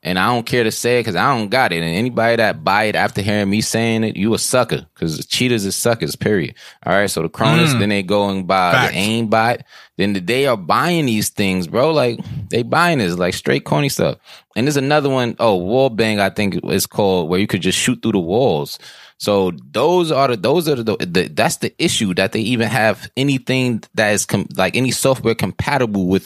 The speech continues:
Speaker 1: Warzone to cheat, right? So they banned five thousand usernames. They didn't ban the I P address to those people.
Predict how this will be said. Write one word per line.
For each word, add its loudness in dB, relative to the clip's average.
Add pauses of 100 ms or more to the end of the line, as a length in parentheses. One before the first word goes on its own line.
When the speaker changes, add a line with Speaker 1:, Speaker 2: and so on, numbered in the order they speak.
(120)
Speaker 1:
Warzone 2
to -4
cheat, -2 (500)
right? 2 (260)
So 2
they 0
banned 0
five 0
thousand 0 (460)
usernames. -2
They 2
didn't 0
ban 2
the -2
I 2
P -2
address 0
to -2
those 0
people. -2